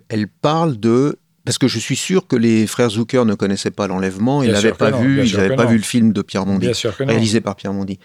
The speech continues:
Speaker 1: Et en fait, il se trouve que ce sujet-là, O. Henry, tu vois qui c'est, O. Henry ?
Speaker 2: Très bien.
Speaker 1: Bon. Euh,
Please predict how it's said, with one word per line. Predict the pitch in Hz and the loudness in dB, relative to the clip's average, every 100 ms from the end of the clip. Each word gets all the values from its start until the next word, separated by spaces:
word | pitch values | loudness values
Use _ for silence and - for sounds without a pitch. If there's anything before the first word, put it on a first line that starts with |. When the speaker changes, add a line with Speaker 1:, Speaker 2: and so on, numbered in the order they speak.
| - | 0
Speaker 1:
Et | 123 120 - _ - | 2 2 -2 _ -4
en | 117 | -2
fait, | - 185 - | 0 -2 -2
il | |
se | 120 123 | -2 -2
trouve | - 143 123 - | 0 0 0 0
que | 117 104 92 - | 2 2 -2 -6
ce | - 120 | -4 -2
sujet-là, | - 131 104 98 151 269 _ | 0 -2 0 0 -2 -4 _
O. | 160 165 131 | 2 2 2
Henry, | 127 110 135 233 _ _ | 0 2 0 -2 _ _
tu | - | -6
vois | 104 | -6
qui | - | -6
c'est, | - | -2
O. | 185 131 | 0 2
Henry ? | 110 101 104 - | 2 0 -4 -6
Speaker 2:
Très | - 92 | -6 -2
bien. | 117 104 87 | -2 -4 -8
Speaker 1:
Bon. | - 95 104 _ _ _ _ _ _ 120 | -6 -6 -8 _ _ _ _ _ _ 2
Euh, | 110 104 | 4 4